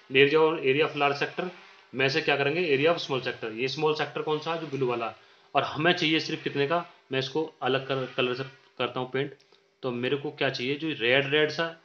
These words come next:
मैंने shaded part किया है ना, मुझे सिर्फ इतने का चाहिए। ठीक है, इतने का चाहिए, क्योंकि उसने कहा increasing, increasing जो area निकल रहा है ना गेजिंग का,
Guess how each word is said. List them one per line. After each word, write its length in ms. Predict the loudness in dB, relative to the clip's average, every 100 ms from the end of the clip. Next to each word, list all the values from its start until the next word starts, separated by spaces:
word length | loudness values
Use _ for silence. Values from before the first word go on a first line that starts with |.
| _ -12
मैंने 300 | -4 -2 -2 -4 -14 _ -2
shaded 360 | 2 2 4
part 260 | 2 2 0
किया 140 | -4
है 60 | -4
ना, 200 | -8 -10 _ _ _ -6
मुझे 160 | -2 -2
सिर्फ 260 | -2 -6
इतने 300 | -8 -4 -2
का 120 | -2
चाहिए। 320 | -6 -10 -14 -16 _ _
ठीक 180 | -6 -4
है, 260 | -4 -6 -16 _ _ _ _
इतने 220 | -6 -4 -4
का 60 |
चाहिए, 280 | -2 -4 -6 -12 _ -8
क्योंकि 160 | -6
उसने 180 | -4 -2
कहा 240 | -2 -4 -4
increasing, 580 | -4 2 2 2 0 -4 _ _ _ _ -4
increasing 680 | -2 -2 0 0 2 2 0
जो 220 | 2 2 2
area 280 | 2 2 0
निकल 220 | 0 -4
रहा 160 | -2
है 60 | -2
ना 60 | -2
गेजिंग 340 | -2 -2 -4
का, 180 | -6